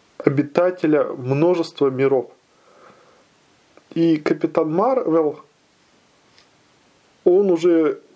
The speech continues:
не считается чистокровным Кри, потому что у него белый цвет кожи, а не синий. И вот религиозная толпа фанатиков начинает на него нападать.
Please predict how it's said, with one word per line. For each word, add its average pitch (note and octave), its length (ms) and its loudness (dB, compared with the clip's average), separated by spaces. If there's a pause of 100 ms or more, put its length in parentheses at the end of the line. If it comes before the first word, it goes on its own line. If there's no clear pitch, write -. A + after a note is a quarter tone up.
не D#3+ 160 2
считается D#3+ 680 -2
чистокровным C#3+ 800 -4
Кри, A3 260 -2
потому E3+ 400 -6
что E3+ 200 -4
у D3 40 0
него D#3 380 0 (220)
белый D3+ 340 0
цвет D3+ 220 -4
кожи, B2 420 0
а A#2 60 -12
не B2+ 100 -4
синий. A2+ 420 -6 (2000)
И C3 100 0
вот F3 360 0
религиозная D3+ 880 -2
толпа C3+ 400 -2
фанатиков C3 680 -8 (840)
начинает D3 720 -2 (880)
на C#3 100 0
него C3 320 2
нападать. D3 720 -4